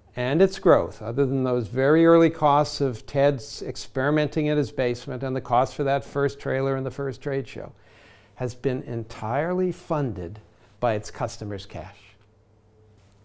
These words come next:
As you've seen so far in this mooc, the learning here is not gonna come just from me. So in the very next segment, Eric Miller is gonna join us,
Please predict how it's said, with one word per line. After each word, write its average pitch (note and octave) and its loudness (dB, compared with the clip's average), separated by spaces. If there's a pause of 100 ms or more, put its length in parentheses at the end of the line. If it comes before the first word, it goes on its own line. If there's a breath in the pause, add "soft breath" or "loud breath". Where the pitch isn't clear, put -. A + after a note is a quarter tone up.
(160)
As F3 2
you've F3+ 4
seen C#4+ 6
so A#3 8
far F3 8
in D3+ 6
this C#3 2
mooc, A2+ -2 (240)
the D#3 2
learning G3+ 6
here C3 2
is D3 -4
not E3 0
gonna D#3 0
come C#3 -2
just B2 -2
from A2+ -8
me. F#2 -10 (560 soft breath)
So D3+ 2
in C#3+ 4
the C#3+ 4
very A3+ 4
next G3 2
segment, A2+ 2 (160)
Eric D#3+ 6
Miller F#3+ 8
is C3+ 4
gonna C3+ 0
join D3+ 2
us, F#2+ -12